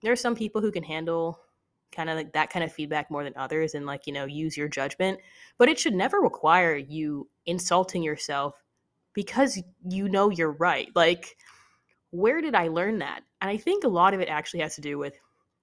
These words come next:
being perceived as a woman, um, in medical spaces or in, like, stem spaces, which I happen to be in,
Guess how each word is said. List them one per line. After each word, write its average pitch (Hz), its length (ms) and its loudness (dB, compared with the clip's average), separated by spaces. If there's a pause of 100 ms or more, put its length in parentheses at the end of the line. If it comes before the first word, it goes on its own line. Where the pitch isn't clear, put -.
being 175 200 0
perceived 156 420 -6
as 147 80 -10
a 135 60 -8
woman, 156 440 -6 (1300)
um, 165 500 -2 (420)
in 160 580 -4 (560)
medical 170 360 -4
spaces 175 720 -2
or 160 180 -2
in, 156 160 -6
like, 147 320 -10 (600)
stem 160 420 -4
spaces, 160 680 -2
which - 440 -10
I 156 100 -6
happen 156 320 -4
to 143 60 -10
be 143 200 -10
in, 147 200 -8